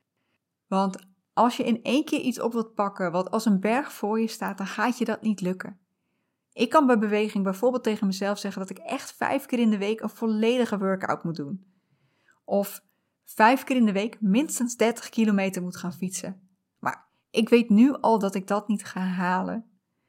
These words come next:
Dus kleine stapjes. Ik ben benieuwd of er iets tussen zit waar jij ook op aangaat, waarvan jij denkt,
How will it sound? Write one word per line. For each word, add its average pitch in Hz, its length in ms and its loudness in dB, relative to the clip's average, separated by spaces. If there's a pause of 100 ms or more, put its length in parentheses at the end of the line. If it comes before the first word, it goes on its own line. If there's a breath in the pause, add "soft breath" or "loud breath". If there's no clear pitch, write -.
(140)
Dus - 460 0 (360)
kleine 240 380 0
stapjes. - 680 -4 (1300)
Ik 226 160 -2
ben 254 120 4
benieuwd 277 380 4
of 311 120 -2
er - 60 -4
iets 233 160 -6
tussen 240 260 -2
zit 214 340 -4
waar 208 160 -2
jij 220 260 2
ook 208 200 2
op 190 120 -4
aangaat, 170 540 -8
waarvan 208 220 -4
jij 226 140 2
denkt, 220 300 -4